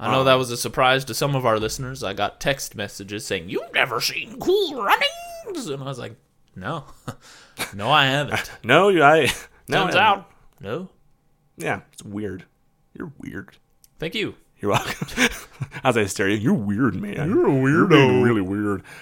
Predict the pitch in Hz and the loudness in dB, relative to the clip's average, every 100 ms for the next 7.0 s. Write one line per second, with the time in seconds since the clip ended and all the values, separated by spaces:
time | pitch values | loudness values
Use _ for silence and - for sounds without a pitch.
0 | - - 107 110 101 98 95 - - _ | -12 2 6 6 6 4 0 -10 -18 _
1 | _ _ - _ _ _ - 160 90 - | _ _ -12 _ _ _ -8 -6 -6 -8
2 | - 101 95 104 110 101 104 98 - - | -6 -4 -4 -8 -8 -8 -8 -8 -10 -10
3 | - 101 - 214 202 - 143 123 110 117 | -10 -12 -4 0 0 2 2 2 0 0
4 | 110 110 107 107 104 175 - 156 160 139 | 0 0 0 4 6 6 6 4 4 6
5 | 143 131 113 90 - 107 - 113 139 127 | 8 8 6 2 -4 -4 -2 -4 2 2
6 | 98 90 87 85 85 85 82 - 143 120 | 2 0 -2 -6 -12 -12 -12 -8 -6 -8